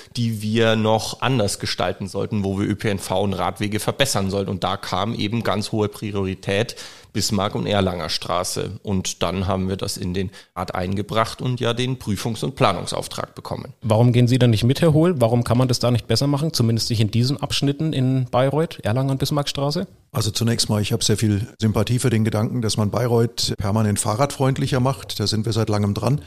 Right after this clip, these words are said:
Speaker 3: Und man sieht auch permanent irgendwo neue Radwegestücke entstehen.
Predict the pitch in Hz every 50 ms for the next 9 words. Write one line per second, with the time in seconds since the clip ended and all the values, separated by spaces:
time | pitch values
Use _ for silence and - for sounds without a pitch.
0 | - _ - 107 104 104 98 - - - - 107 107 98 113 123 - - 110 110
1 | 110 107 - - - - - - 120 110 113 110 104 107 110 107 101 - - -
2 | - - - - - 107 113 104 104 101 104 104 101 101 101 104 110 110 104 101
3 | 90 101 101 101 107 110 107 98 107 98 - 120 110 - 110 104 95 - - -
4 | - _ _ _ - 101 101 - - - 113 110 123 139 156 165 165 147